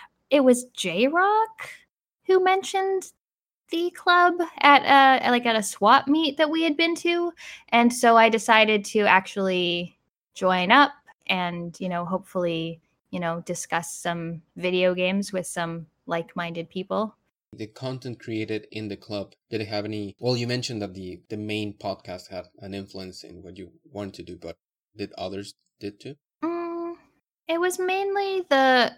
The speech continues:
Speaker 1: mm, the Cartridge Club Prime and just the discussion about video games more than the content. I mean, as time has gone on, I now, you know, listen to a lot of the podcasts and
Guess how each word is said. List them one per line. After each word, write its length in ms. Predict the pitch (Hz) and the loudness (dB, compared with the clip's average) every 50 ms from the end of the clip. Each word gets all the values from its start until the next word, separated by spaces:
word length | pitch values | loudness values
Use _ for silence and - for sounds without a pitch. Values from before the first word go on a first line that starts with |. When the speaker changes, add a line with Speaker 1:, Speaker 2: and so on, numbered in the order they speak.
| _ _ _ _ - | _ _ _ _ -2
Speaker 1:
mm, 280 | 226 220 208 - - - _ _ - | 0 0 0 -2 -6 -12 _ _ -8
the 180 | 202 214 208 202 | -2 -2 -2 -2
Cartridge 440 | 202 - 214 196 196 196 190 190 - | -2 -2 -4 -4 -2 -4 -6 -8 -8
Club 300 | - - 185 175 180 - _ _ _ _ _ _ _ _ _ - | -10 -8 -8 -8 -8 -10 _ _ _ _ _ _ _ _ _ -4
Prime 500 | 180 175 170 170 170 165 160 170 175 180 - - | -2 0 0 0 -2 -2 -6 -8 -12 -14 -16 -14
and 120 | - 180 170 | -12 -12 -10
just 340 | - 170 - - - - - | -10 -12 -12 -12 -12 -8 -6
the 440 | 175 165 160 160 160 165 160 160 - _ _ | -4 -4 -4 -4 -4 -6 -8 -8 -12 _ _
discussion 800 | 185 175 - - - 165 156 - - 170 160 147 - - 175 170 - _ _ | -6 -6 -6 -6 -6 -8 -8 -6 -8 -8 -8 -8 -8 -8 -10 -12 -16 _ _
about 480 | - 175 170 - 160 156 151 - - - _ _ _ _ _ _ | -10 -10 -6 -4 -4 -4 -4 -6 -8 -14 _ _ _ _ _ _
video 360 | 180 170 160 160 165 170 170 | -6 -4 -2 -2 -2 -4 -4
games 600 | 165 160 156 160 165 170 175 185 - - - - 185 | -4 -6 -6 -6 -6 -8 -8 -8 -10 -14 -12 -6 -4
more 360 | 185 190 175 170 165 165 165 | -4 -2 -2 -2 -2 -4 -4
than 280 | 160 160 156 156 156 | -6 -6 -8 -8 -8
the 440 | 160 156 156 156 156 156 156 165 160 - _ _ _ _ _ _ _ - | -10 -10 -10 -10 -10 -10 -10 -12 -14 -14 _ _ _ _ _ _ _ -10
content. 640 | - - 165 160 147 - - 156 147 151 160 - 165 | -6 -4 -4 -4 -4 -6 -6 -6 -6 -6 -8 -8 -6
I 60 | 180 | -4
mean, 180 | 185 185 185 180 | -2 2 4 6
as 240 | 190 196 190 190 | 6 4 4 0
time 260 | - - 202 202 190 190 | -2 2 2 2 4 2
has 140 | 185 185 | 0 0
gone 180 | 196 175 160 165 | 0 0 4 6
on, 300 | 180 220 233 214 202 196 | 8 8 8 8 6 4
I 240 | - 175 175 175 170 | 0 -2 -2 -2 -4
now, 360 | 165 165 151 143 151 156 160 160 | -4 -4 -4 -4 -4 -6 -8 -12
you 100 | 160 165 | -14 -12
know, 180 | 160 147 151 160 | -10 -10 -10 -6
listen 360 | 165 175 185 - - 175 165 | -4 -2 -2 -2 -4 -8 -12
to 140 | - - 165 | -10 -8 -6
a 80 | 160 156 | -6 -4
lot 140 | 147 151 156 | -4 -4 -4
of 60 | 160 | -2
the 140 | 196 233 302 | 4 6 8
podcasts 480 | 285 269 - 269 262 262 254 - - | 8 8 6 4 4 4 4 0 -4
and 140 | 170 160 | -8 -8